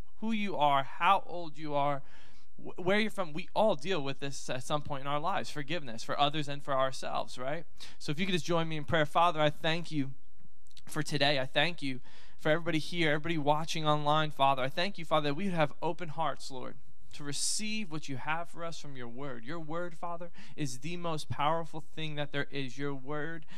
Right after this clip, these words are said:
is what changes lives, Lord, and we thank you for it, Lord. And we look forward to the work you're gonna do in us here this weekend. In Jesus' name, come on, wherever you are, would you say amen?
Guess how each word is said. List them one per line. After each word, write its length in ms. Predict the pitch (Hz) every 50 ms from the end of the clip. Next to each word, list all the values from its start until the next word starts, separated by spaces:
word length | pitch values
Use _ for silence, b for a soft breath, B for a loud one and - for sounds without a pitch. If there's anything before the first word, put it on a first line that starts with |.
| B B
is 160 | B 151 - 135
what 160 | 143 135 -
changes 720 | - - - - 156 147 156 165 151 147 151 147 143 139
lives, 480 | 135 127 127 131 131 143 151 143 143 143
Lord, 220 | 156 160 160 151
and 180 | - - 156 143
we 80 | 139
thank 420 | 131 - - - 147 143 143 147 -
you 100 | 151 143
for 280 | - - 123 120 117
it, 100 | 113 -
Lord. 260 | - 120 120 107 104 98 - b b b b b
And 100 | b 151
we 60 | 151 151
look 140 | 143 139 - - - -
forward 240 | 185 175 170 170 156
to 100 | - 156
the 100 | 147 139
work 280 | 139 139 147 143 143 - - -
you're 80 | 139
gonna 140 | 135 131 131
do 220 | 123 - 139 135 135
in 100 | 131 131 -
us 140 | 127 127 -
here 180 | 139 135 135
this 200 | 131 139 131 -
weekend. 460 | 127 120 113 - 113 110 107 110 113 - - B B B B
In 120 | - 131 127
Jesus' 520 | 113 123 147 165 170 147 165 165 151 -
name, 160 | 147 139 143
come 120 | 143 151 151
on, 140 | 147 147 147
wherever 240 | 165 170 170 160
you 120 | 170 175 175
are, 80 | 165
would 100 | 160 160
you 80 | 165 170
say 220 | - 196 185 185
amen? 420 | 180 185 196 208 214 226 240 247